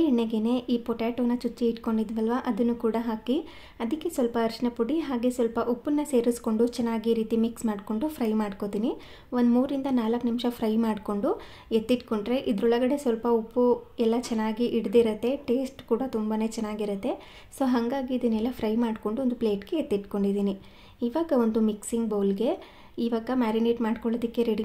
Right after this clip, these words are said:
ಮಾಡ್ಕೋಬೇಕು. ಈ ಬೌಲ್‌ಗೆ ಸ್ವಲ್ಪ ಮೊಸರನ್ನ ಹಾಕ್ಕೋತಾ ಇದ್ದೀನಿ. ನಂತರ ಸ್ವಲ್ಪ ಮಸಾಲ ಪುಡಿಗಳನ್ನೆಲ್ಲ ಸೇರಿಸ್ಕೋಬೇಕು. ಖಾರಕ್ಕೆ ತಕ್ಕಂತೆ ಅಚ್ಚ ಖಾರದ ಪುಡಿ ಚಿಟಿಕೆಯಷ್ಟು, ಹಾಗೆ ಕಾಲು ಸ್ಪೂನ್ಗಿಂತ ಕಡಿಮೆ ಇರೋ ಥರ ಅರಿಶಿನ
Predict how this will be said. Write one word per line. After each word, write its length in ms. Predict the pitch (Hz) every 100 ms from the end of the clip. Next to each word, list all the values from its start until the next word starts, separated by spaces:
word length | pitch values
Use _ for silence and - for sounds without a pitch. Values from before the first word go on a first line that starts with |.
| 214
ಮಾಡ್ಕೋಬೇಕು. 580 | 202 - 214 208 208 285 330 240
ಈ 60 | 226
ಬೌಲ್‌ಗೆ 320 | 220 233 294 330
ಸ್ವಲ್ಪ 220 | 254 233 240
ಮೊಸರನ್ನ 380 | 220 220 240 226 233
ಹಾಕ್ಕೋತಾ 340 | 226 214 208 208
ಇದ್ದೀನಿ. 260 | 208 262 453 - - - 240
ನಂತರ 300 | 254 294 294 294
ಸ್ವಲ್ಪ 200 | 240 240 240
ಮಸಾಲ 280 | 226 233 226 226
ಪುಡಿಗಳನ್ನೆಲ್ಲ 560 | 214 220 220 214 214 247
ಸೇರಿಸ್ಕೋಬೇಕು. 720 | 226 202 220 - 208 208 - 277 330 -
ಖಾರಕ್ಕೆ 360 | 247 220 240 233
ತಕ್ಕಂತೆ 380 | 226 220 220 220 226
ಅಚ್ಚ 160 | 220 -
ಖಾರದ 240 | 220 220 -
ಪುಡಿ 160 | 214 269 392 -
ಚಿಟಿಕೆಯಷ್ಟು, 680 | 247 - - 226 240 - 269 453 - - - -
ಹಾಗೆ 260 | 240 220 240 240
ಕಾಲು 200 | 226 254
ಸ್ಪೂನ್ಗಿಂತ 520 | - 247 240 233 220 240 240
ಕಡಿಮೆ 260 | 214 226 226
ಇರೋ 160 | 220 208 214
ಥರ 100 | 240 392 - - 247
ಅರಿಶಿನ 260 | 240 254